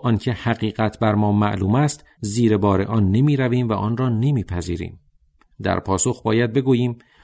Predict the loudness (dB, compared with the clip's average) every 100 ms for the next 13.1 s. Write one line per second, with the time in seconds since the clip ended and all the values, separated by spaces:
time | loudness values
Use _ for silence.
0 | _ 0 4 4 2 0 0 -2 -2 2
1 | 2 2 0 2 2 2 2 2 2 2
2 | 4 2 0 2 2 0 -2 0 0 0
3 | -4 -4 -4 -4 -4 -2 -4 -2 -4 0
4 | 0 0 0 0 0 0 0 -2 0 0
5 | 0 -2 _ -4 -2 2 0 2 2 2
6 | -4 -8 -12 _ _ -2 0 2 2 4
7 | 2 0 -10 -2 2 2 2 2 2 -2
8 | -2 0 2 2 2 0 0 0 0 0
9 | 0 0 -2 -4 -4 -4 -4 -6 -2 0
10 | -2 -6 _ -4 0 2 2 -2 -2 0
11 | 0 0 0 0 -2 -4 -4 -4 -4 -6
12 | -4 -4 -2 -2 -4 -4 -6 -4 0 -2